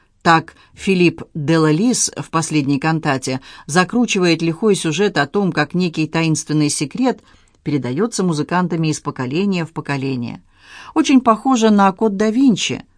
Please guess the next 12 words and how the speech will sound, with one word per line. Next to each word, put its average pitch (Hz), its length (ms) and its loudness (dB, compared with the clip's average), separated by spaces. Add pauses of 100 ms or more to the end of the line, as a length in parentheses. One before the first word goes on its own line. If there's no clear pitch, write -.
(360)
В - 60 -6
самом 147 340 2
деле, 160 360 0 (200)
как 180 200 0
не 180 120 2
поддаться 175 580 0
искушению 165 720 0
увидеть 151 500 0
за 151 200 2
игрой 151 260 2
с - 80 0
цифрами, 165 640 0